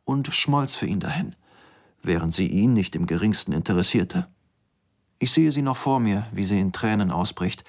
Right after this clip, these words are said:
was sie ganz herzergreifend vermochte.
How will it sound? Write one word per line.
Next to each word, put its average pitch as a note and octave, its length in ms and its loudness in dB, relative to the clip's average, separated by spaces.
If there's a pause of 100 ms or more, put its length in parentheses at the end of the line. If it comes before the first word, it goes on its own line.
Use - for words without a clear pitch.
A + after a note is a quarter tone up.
(460)
was A2+ 200 0
sie G#2+ 180 -4
ganz A2 340 -2
herzergreifend F#2 720 -2
vermochte. - 520 -4